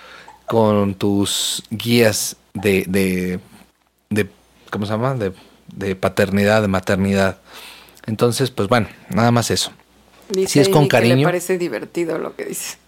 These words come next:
Speaker 1: Se está riendo de mí. ¿Por qué te ríes de mí, mi amor?
Speaker 2: Vas a leer dos porque este está
Speaker 1: Este
Speaker 2: muy
Speaker 1: está
Speaker 2: cortito.
Speaker 1: súper cortito.
Speaker 2: Ajá.
Speaker 1: Vamos a leer este.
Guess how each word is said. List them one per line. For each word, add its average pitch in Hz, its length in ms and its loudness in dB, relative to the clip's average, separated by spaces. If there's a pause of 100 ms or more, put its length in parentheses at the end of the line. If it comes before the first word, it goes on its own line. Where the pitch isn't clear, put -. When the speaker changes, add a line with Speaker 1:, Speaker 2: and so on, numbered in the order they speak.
(120)
Speaker 1:
Se - 120 -8
está 104 220 -2
riendo 101 380 0
de 98 120 0
mí. 101 220 -2 (140)
¿Por 139 100 0
qué 180 140 -2
te 180 80 0
ríes 165 240 0
de 139 40 -2
mí, 127 160 0
mi 110 140 -2
amor? 98 260 -2 (1400)
Speaker 2:
Vas 208 180 4
a 254 80 6
leer 233 420 4
dos 202 420 2
porque 185 440 -2
este - 140 -12
está - 100 0
Speaker 1:
Este 208 100 -2
Speaker 2:
muy 196 80 2
Speaker 1:
está 175 140 4
Speaker 2:
cortito. 170 60 0
Speaker 1:
súper 147 280 2
cortito. 107 400 0
Speaker 2:
Ajá. - 280 -12 (600)
Speaker 1:
Vamos 123 400 2
a 120 60 2
leer 104 180 4
este. - 300 -2